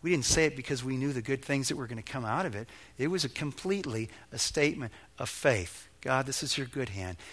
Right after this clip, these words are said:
And what we decided to do is we're gonna look for your goodness every day.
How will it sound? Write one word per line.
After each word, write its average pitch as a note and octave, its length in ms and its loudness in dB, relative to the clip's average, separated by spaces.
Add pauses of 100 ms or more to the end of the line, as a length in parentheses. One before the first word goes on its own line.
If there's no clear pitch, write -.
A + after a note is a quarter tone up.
(140)
And A2+ 140 -2
what C3+ 100 0
we D#3 160 0
decided F3 500 2
to A#2+ 80 -6
do G2 160 -2
is F#2+ 160 -6 (200)
we're C#3+ 100 -2
gonna B2 140 0
look C#3 160 0
for - 140 -6
your C3+ 120 -4
goodness A2 400 -4
every A2 220 -4
day. F#2 320 -8